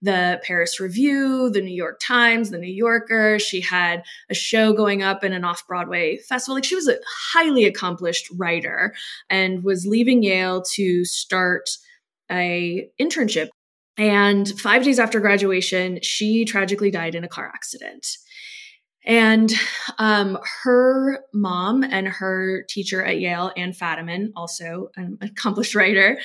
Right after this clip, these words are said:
put together a book of Marina's work. And the first half are some of her fiction stories, and the second half is her nonfiction.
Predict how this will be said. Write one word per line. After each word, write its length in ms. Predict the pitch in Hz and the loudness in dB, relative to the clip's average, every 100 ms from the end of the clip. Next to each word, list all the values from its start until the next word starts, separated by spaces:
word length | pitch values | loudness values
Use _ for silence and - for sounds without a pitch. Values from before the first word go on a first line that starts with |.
| - - - - - _ _ | -10 -10 -10 -14 -18 _ _
put 200 | 294 - | -4 -2
together 440 | 294 247 220 233 | 2 2 4 2
a 140 | - 202 | 2 0
book 480 | 196 202 180 - - 214 | 0 0 0 -8 -14 -8
of 200 | 190 190 | -6 -4
Marina's 460 | 190 185 180 180 | -2 -2 -4 -6
work. 300 | 185 147 - - - _ _ _ | -8 -8 -10 -18 -20 _ _ _
And 140 | 214 214 | 0 0
the 40 | |
first 280 | 214 269 262 | 0 -2 0
half 280 | 240 226 - 196 | 0 0 -4 -4
are 320 | 190 185 185 | -2 -2 -4
some 200 | - 190 | -4 -8
of 80 | 185 | -8
her 100 | 180 | -6
fiction 300 | 262 277 262 | -4 -2 -2
stories, 420 | 262 247 247 240 | 2 6 6 6
and 100 | 180 | -2
the 40 | |
second 300 | 175 202 214 | -6 -8 -6
half 260 | 202 190 - | -10 -10 -10
is 160 | 185 | -8
her 100 | 185 | -6
nonfiction. 720 | 185 190 190 185 - 180 180 | -4 -4 -4 -6 -4 -4 -6